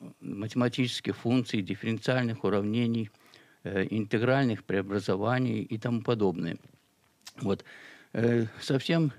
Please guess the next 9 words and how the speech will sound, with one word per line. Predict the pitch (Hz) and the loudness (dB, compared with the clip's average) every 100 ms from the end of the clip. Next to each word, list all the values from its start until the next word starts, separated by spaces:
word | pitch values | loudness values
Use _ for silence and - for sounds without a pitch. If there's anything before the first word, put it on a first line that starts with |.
| - | -2
недавно, | 120 123 113 117 113 131 139 _ - - _ - | 2 4 4 4 4 2 0 _ -20 -20 _ -2
э, | 104 104 104 | 0 2 2
был, | 120 139 127 - - | 6 6 4 0 -12
буквально | - 117 135 135 117 | -8 -2 2 2 4
неделю | 123 120 123 113 | 2 2 2 4
назад, | 107 104 123 135 - | 2 2 2 2 0
опубликован | 98 107 104 139 127 117 101 | -4 0 2 4 4 4 2
блог, | 110 113 98 143 - _ _ _ - - _ _ - | 4 6 6 2 -10 _ _ _ -20 -20 _ _ -2
э, | 110 110 113 | 2 4 2